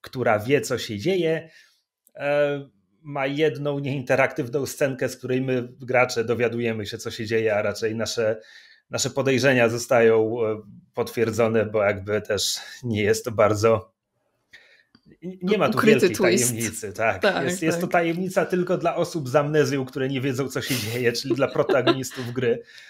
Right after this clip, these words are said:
Speaker 1: ale dla każdego zewnętrznego obserwatora będzie to bardzo jasne i oczywiste. E, no i zagrałem w to,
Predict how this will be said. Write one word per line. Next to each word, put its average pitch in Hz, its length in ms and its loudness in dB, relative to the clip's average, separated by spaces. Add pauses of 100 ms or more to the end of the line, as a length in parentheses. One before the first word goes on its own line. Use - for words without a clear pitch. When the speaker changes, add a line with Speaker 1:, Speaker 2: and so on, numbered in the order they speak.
(180)
Speaker 1:
ale 131 260 2
dla 131 120 4
każdego 131 440 2
zewnętrznego 135 600 2
obserwatora 135 600 2
będzie 135 320 -2
to 139 220 2
bardzo 139 320 0
jasne 143 360 2
i 143 80 0
oczywiste. 160 600 -8 (1700)
E, 156 340 6
no 202 80 0
i 311 200 -2
zagrałem 254 540 0
w - 100 -16
to, 269 400 -2